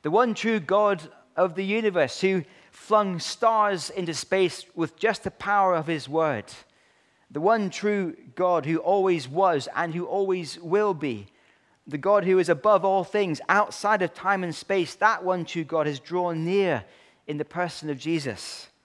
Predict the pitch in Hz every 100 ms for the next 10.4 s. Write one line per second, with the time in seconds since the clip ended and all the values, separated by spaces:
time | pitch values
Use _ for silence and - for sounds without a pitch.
0 | _ _ _ _ _ _ _ _ _ _
1 | _ 156 180 170 151 165 165 147 175 180
2 | 175 160 156 151 - 196 180 - 110 92
3 | _ _ _ _ - 202 202 202 180 170
4 | - 180 175 156 - 170 151 - 180 190
5 | 165 131 - 160 160 139 - _ _ 156
6 | 190 190 175 151 - - - 190 190 143
7 | 90 - - - _ _ _ _ _ _
8 | _ _ 127 170 202 185 175 156 190 185
9 | 170 131 - 170 185 196 160 165 139 -
10 | 170 170 143 113